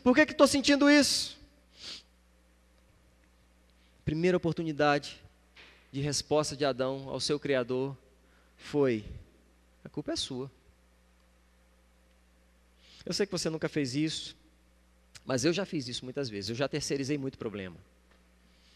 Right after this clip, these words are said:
Tô me expondo aqui pra você agora, ó. No início do meu casamento, com a minha amada e linda esposa que está aqui, isso era muito comum.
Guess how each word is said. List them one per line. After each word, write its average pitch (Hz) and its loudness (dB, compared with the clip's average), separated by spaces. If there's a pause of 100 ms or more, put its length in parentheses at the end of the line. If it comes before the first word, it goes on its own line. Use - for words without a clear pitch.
(2000)
Tô - -16
me 120 -10
expondo 110 -8
aqui 104 -10
pra 107 -12
você - -6
agora, 95 -6
ó. 135 -12 (920)
No 117 -6
início 185 2
do 160 -4
meu 175 2
casamento, 151 0
com 135 -2
a - 0
minha 131 0
amada 120 -2
e - -2
linda 113 -4
esposa 139 -8
que - -18
está 117 -12
aqui, 208 -16 (2250)
isso 160 -6
era 220 0
muito 226 -4
comum. 233 -4